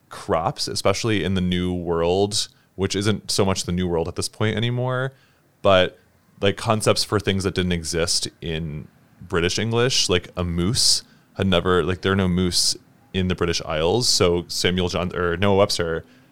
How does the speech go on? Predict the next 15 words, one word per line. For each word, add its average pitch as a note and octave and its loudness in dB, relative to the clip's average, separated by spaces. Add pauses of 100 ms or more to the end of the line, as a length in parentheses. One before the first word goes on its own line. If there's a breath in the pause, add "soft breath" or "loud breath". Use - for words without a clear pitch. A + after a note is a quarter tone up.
(140 soft breath)
had F#2+ 2
to F#2+ -2
include F2 -2
an E2 -2 (180)
entry F2+ -4
for E2+ -6
moose E2 -2
in D#2+ -4
his D#2+ -6
new F2 -4
dictionary. E2 -6
Same F#2 0
thing F#2 0
with E2+ -4
squash. - -2